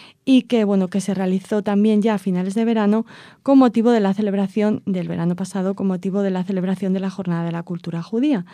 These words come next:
Así que será probablemente en septiembre cuando se, eh, señalicen estas, estas tumbas que están excavadas en roca y se llevarán a cabo visitas, eh,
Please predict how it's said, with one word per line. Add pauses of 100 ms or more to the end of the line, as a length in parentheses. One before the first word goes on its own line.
(520)
Así
que
será
probablemente
en
septiembre
cuando (300)
se,
eh,
señalicen
estas,
estas
tumbas
que
están
excavadas
en
roca (540)
y
se
llevarán
a
cabo
visitas,
eh,